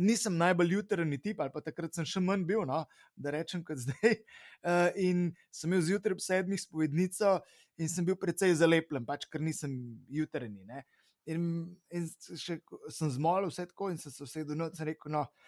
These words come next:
gospod, saj danes pa ni treba nobenega," ne. <laughs> Tako, ke dostikrat ni, ne, ampak tisti jutri mi pa res <laughs> ni bilo, ke sem, ke sem bil bolj tako koma, no. In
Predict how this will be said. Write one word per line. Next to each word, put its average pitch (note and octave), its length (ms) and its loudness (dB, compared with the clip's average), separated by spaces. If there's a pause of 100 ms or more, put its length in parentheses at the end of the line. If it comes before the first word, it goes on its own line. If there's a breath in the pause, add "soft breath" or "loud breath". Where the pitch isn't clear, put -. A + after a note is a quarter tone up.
(300 soft breath)
gospod, F3 380 -2
saj F3 140 0
danes D3+ 260 2
pa B2+ 160 -6
ni C#3+ 120 2 (120)
treba D3 400 2
nobenega," B2+ 760 -4
ne. A#2 160 -14 (880 loud breath)
<laughs> - 500 6
Tako, C4+ 200 6 (580 loud breath)
ke G#3+ 160 4
dostikrat A3 560 8
ni, A#3 140 4
ne, E3 100 6
ampak F#3 220 0 (340 loud breath)
tisti B3+ 300 2
jutri B3+ 260 6
mi G#3+ 80 4
pa G#3 160 4
res A3 220 6
<laughs> E3+ 40 -4
ni E3 140 -4
bilo, G#3 220 6 (100)
ke A3+ 160 0
sem, - 200 -2 (500 loud breath)
ke F#3+ 100 -2
sem F#3 160 -4
bil G3+ 120 0
bolj G3 200 4
tako F#3+ 240 0
koma, C#3+ 320 2
no. D3 140 -4 (100)
In A3 160 2